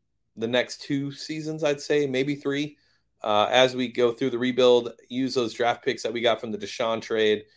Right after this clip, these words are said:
uh, start to add some valuable pieces to the roster, get them developed, and then we'll, you know, we'll see another guy come in. But he's definitely not the long-term answer.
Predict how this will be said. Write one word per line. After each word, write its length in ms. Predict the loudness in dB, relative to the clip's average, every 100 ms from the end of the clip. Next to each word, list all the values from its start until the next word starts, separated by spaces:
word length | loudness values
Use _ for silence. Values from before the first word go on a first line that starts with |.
| _ _ _
uh, 200 | -2 -2
start 240 | 2 0 2
to 80 |
add 160 | 2 2
some 120 | 2
valuable 400 | 2 2 0 -6
pieces 360 | -6 -8 -10 -8
to 100 | -2
the 80 | 0
roster, 500 | 0 -2 -4 -6 -4
get 220 | -4 -4
them 160 | -4
developed, 480 | -4 0 2 2 0
and 120 | -2
then 160 | -2 -2
we'll, 180 | -2 -4
you 120 | -4
know, 100 | -2
we'll 140 | -2 -4
see 200 | -4 -4
another 280 | -2 -2
guy 180 | -2 -2
come 220 | -4 -8
in. 220 | -8 -8 -4
But 220 | -4 -4 _ _
he's 200 | -4 2
definitely 340 | 4 4 4 4
not 180 | 2
the 80 | 2
long-term 460 | -2 -2 -6 -10 -10
answer. 400 | -12 -16 -20